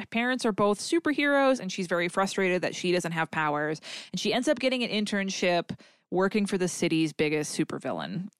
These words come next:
And there is romance, there is magic.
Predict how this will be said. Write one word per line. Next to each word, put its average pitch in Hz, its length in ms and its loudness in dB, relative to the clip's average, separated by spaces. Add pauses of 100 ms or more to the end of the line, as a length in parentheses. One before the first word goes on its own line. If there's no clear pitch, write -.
And 151 600 -2
there 156 360 0
is 147 220 -4
romance, 233 960 2
there 151 180 -2
is 135 220 -6
magic. 220 760 4